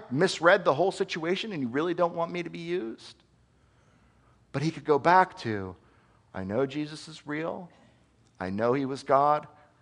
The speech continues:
I know that he raised from the dead. I know that he came to me and that he called me to good work." And so he could press on. He could press on.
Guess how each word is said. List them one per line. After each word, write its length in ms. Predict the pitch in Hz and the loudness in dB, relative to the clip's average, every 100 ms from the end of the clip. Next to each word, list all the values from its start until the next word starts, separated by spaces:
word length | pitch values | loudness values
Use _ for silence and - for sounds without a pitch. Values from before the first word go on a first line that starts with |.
| _ _ _ | _ _ _
I 100 | 101 | -6
know 200 | 98 123 | 0 2
that 100 | 131 | 2
he 80 | 135 | 0
raised 340 | 127 131 135 | 0 0 -2
from 120 | - | -6
the 100 | 120 | -6
dead. 460 | - 127 139 139 135 - - - - - - | -4 0 2 0 -4 -18 -20 -20 -20 -20 -12
I 80 | 95 | -6
know 180 | 104 127 | -2 -2
that 140 | 127 | -2
he 160 | 101 123 | -6 -10
came 400 | - 127 135 139 | -10 -6 -6 -6
to 100 | 123 | -8
me 360 | 123 117 117 - | -6 -6 -6 -10
and 160 | 92 92 | -14 -12
that 60 | 90 | -12
he 120 | 104 | -14
called 480 | - - 107 107 104 | -12 -4 0 0 -2
me 280 | 98 92 87 _ _ _ | -8 -10 -12 _ _ _
to 80 | 95 | -16
good 280 | 87 87 - | -10 -12 -10
work." 260 | 82 78 _ _ _ _ _ _ - - _ _ _ _ _ _ _ | -14 -14 _ _ _ _ _ _ -20 -20 _ _ _ _ _ _ _
And 100 | 85 | -18
so 220 | - - 95 | -12 -8 -8
he 120 | 104 | -8
could 200 | 107 101 | -10 -10
press 280 | - 101 - | -8 -6 -6
on. 240 | 147 - - - _ _ - - - | -10 -12 -20 -20 _ _ -20 -20 -16
He 120 | - 180 | -8 -4
could 140 | 202 | -4
press 320 | - 220 196 | -2 -2 -2
on. 260 | - 285 | -6 -6